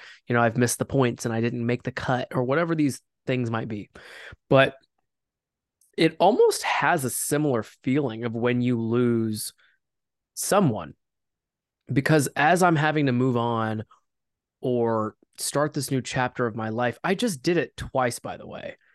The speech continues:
So this year I've lived in four places, five. I've lived in five places. Um, and it's September, like, lived. I'm talking about addresses, like, change of mail, all these things.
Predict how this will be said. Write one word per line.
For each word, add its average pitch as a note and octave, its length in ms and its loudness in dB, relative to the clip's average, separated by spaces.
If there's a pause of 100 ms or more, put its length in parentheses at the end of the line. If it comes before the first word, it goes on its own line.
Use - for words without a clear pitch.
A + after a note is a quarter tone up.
(540)
So - 180 2
this F3 280 6
year B2+ 300 6
I've B2+ 360 2
lived B2 440 4
in A#2+ 260 -2
four B2+ 300 -2
places, A2 640 -2 (240)
five. F3+ 480 2 (420)
I've D3 140 2
lived A3 140 2
in F#3 100 2
five E3 480 2
places. C3 540 -4 (960)
Um, A#2+ 560 2 (640)
and C#3+ 160 4
it's - 260 0
September, - 760 -4 (600)
like, B2+ 160 -2
lived. A#2+ 500 2
I'm B2 100 0
talking C#3+ 260 0
about C#3+ 240 0
addresses, B2 760 0
like, A2 260 -14
change D3 340 0
of B2 100 -4
mail, A#2+ 400 2
all A#2+ 200 0
these A#2+ 200 -2
things. - 380 -14